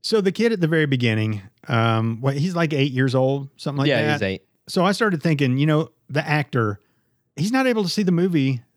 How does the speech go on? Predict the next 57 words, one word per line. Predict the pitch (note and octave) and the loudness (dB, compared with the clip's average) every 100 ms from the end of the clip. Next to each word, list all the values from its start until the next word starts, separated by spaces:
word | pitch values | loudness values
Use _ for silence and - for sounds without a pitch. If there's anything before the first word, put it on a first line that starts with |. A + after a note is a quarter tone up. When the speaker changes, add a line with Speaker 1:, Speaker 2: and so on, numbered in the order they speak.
| - | -10
Speaker 1:
that | C3+ D3+ | -4 0
he | D#3+ | 2
acted | D#3+ F3 C3 | 0 -2 -2
in, | A#2 | -2
more | A2 A2 | -2 -2
than | G#2 | -4
likely. | G#2 F#2+ - D2+ - _ _ | -6 -8 -14 -18 -20 _ _
Speaker 2:
He | G3+ | -2
might | G3 C3 | -2 0
see | - D3 | 0 0
his | B2 | -2
part. | - C3+ E3 C#3+ - _ | -2 0 0 -2 -6 _
Speaker 1:
Yeah, | F#3 A3 C4+ C#3 | -2 0 0 0
exactly. | F3+ E3+ A#3+ F#3+ B2+ B2 | 0 0 0 0 0 2
He's | G3 | 0
just | F#3 G#3+ | 0 -2
gonna | A3+ G3 E3+ D#3 A#2+ | 0 0 0 -2 -2
have | F#3+ G#3 | -2 0
his | G3+ | -2
little | A3 | -2
part, | G3+ - C#3+ C#3+ C#3+ - | -2 0 2 0 -2 -2
and | D3+ D#3+ | 0 0
then | E3 | 0
it's | D3+ | -2
like, | E3+ D#3 D#3 | 0 0 0
"Well, | F3 | -4
I | D#3+ | -4
wanna | C#4 G#4 | -4 -4
see | - | -4
the | D4 | -2
rest | C4+ C#4+ | -2 -2
of | - | -4
the | B3+ | -4
movie." | D4+ F#4 E3+ | 0 0 0
Like, | C#3+ F3 | 0 0
he | A#3+ | 0
has | D4 A#3+ | 0 -2
no | A#3+ B3 | -2 0
idea | A#3 G3 A#3+ A#3+ | 0 0 0 2
what | G3+ | 0
it's | F3+ A3+ | -2 -2
even | A3 | 0
about. | F#3+ D3 G#3 A#3+ G2+ - - | 0 0 -2 -2 -6 -12 -6
He, | E3 G3 E3+ | -2 -2 -2
for | G#3+ | 0
all | A3+ C4+ | 0 2
he | C4+ | 2
Speaker 2:
Yeah. | |
Speaker 1:
knows, | C4 G#3 G#3+ B2 A2 _ _ | 2 2 0 -4 -10 _ _
it's | G3 F#3 | -4 0
a | |
little | F#3+ F#3+ A3+ | 0 0 0
stuffed | G#3+ - G#3+ - | -2 -2 -2 -2
teddy | G3+ A#3+ | -2 0
bear | E3+ C#3+ | 2 2
and | C#3 | 2
him, | C3+ A3+ G3+ F3 | 2 2 2 0